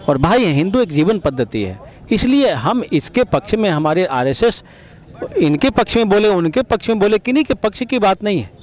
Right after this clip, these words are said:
और ऐसी जो घटनाएं हो रही है, ये आज का नहीं है, बहुत दिन से। और कुछ लोगों का ये, ये कुछ लोग उसमें, कुछ समाज के लोग कुछ ऐसे होते हैं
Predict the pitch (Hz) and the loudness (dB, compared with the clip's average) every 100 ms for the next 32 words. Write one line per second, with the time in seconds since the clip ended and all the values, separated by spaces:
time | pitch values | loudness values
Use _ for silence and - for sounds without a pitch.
0 | - - - - - - - 170 220 165 | -20 -20 -20 -20 -18 -18 0 2 2 2
1 | 175 - 277 220 180 165 180 180 247 196 | 2 2 2 2 2 -2 -2 0 2 4
2 | 220 190 160 120 - - - 160 - 135 | 4 4 2 0 -6 -18 -4 -2 0 0
3 | 185 175 190 185 180 185 180 143 185 151 | 0 0 0 2 0 0 -2 0 0 0
4 | 175 170 190 196 - - - 254 254 - | 0 0 -2 -2 -6 -20 -8 -6 -2 -2
5 | 269 220 220 311 262 160 131 151 151 - | 0 2 4 4 2 0 0 -2 -2 -8
6 | - - - - - - 151 175 - 190 | -20 -20 -20 -12 -10 0 2 2 2 0
7 | - 285 311 202 - 175 160 180 170 170 | 2 2 4 2 0 0 0 -2 -2 0
8 | 285 214 180 196 185 - 151 156 156 240 | 2 2 0 0 0 0 0 0 0 0
9 | 196 185 180 165 | 2 0 -2 -2